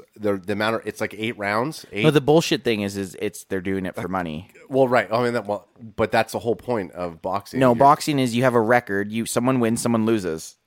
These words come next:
Speaker 2: This
Speaker 1: But the
Speaker 2: doesn't have that. This has two guys making a fuck ton of money. There's
Speaker 1: Ton
Speaker 2: no
Speaker 1: of
Speaker 2: winner. There's no loser.
Speaker 1: Ton of
Speaker 2: So
Speaker 1: money.
Speaker 2: no, the whole point of a sport is you put competitors against each other for one of them to win, for one of them to lose. This doesn't have this. This has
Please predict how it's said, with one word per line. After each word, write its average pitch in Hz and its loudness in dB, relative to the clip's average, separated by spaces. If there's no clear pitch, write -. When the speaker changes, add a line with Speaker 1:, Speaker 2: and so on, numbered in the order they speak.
Speaker 2:
This 127 4
Speaker 1:
But 113 0
the 135 4
Speaker 2:
doesn't 147 4
have 139 4
that. 90 2
This 135 0
has 151 4
two 156 2
guys 135 6
making 120 -2
a 131 4
fuck - 2
ton 135 2
of 117 2
money. 107 2
There's 110 2
Speaker 1:
Ton 127 2
Speaker 2:
no 156 6
Speaker 1:
of 202 6
Speaker 2:
winner. 190 6
There's 139 2
no 131 4
loser. 101 2
Speaker 1:
Ton 127 0
of 110 2
Speaker 2:
So 202 10
Speaker 1:
money. 185 8
Speaker 2:
no, 196 8
the 170 6
whole 202 8
point 196 2
of 156 4
a 139 4
sport 143 4
is 117 0
you 120 -6
put 123 2
competitors 156 4
against 147 0
each 131 -2
other 117 4
for 131 0
one 117 4
of 123 0
them 131 0
to 139 2
win, 120 2
for 120 0
one 104 2
of 104 -2
them 104 0
to 113 0
lose. 123 4
This 185 4
doesn't 190 6
have 185 4
this. 107 2
This 143 2
has 165 4